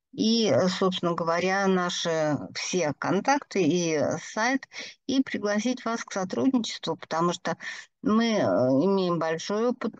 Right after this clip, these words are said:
по работе с разными конфигурациями, и с доработками, и с, э, настройкой, и с продажей. Ну, то есть, собственно, весь спектр услуг, который связан с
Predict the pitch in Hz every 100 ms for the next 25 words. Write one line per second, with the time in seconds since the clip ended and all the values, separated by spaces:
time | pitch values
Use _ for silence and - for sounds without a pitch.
0 | - 202 208 208 196 202 202 202 190 190
1 | 180 - - 185 185 170 160 170 185 214
2 | 214 170 - 220 - 226 226 226 220 214
3 | - 202 196 190 - - _ 202 226 214
4 | - 185 180 180 175 214 214 - 180 170
5 | 143 175 - - 175 170 156 156 143 139
6 | - - - - _ _ - - _ 175
7 | 180 - 226 240 208 175 139 175 - 170
8 | 180 208 208 190 180 214 233 214 196 180
9 | 185 185 - 170 160 135 185 185 - -
10 | 165 - - 160 160 - 165 - 151 165
11 | 156 151 - 151 147 131 -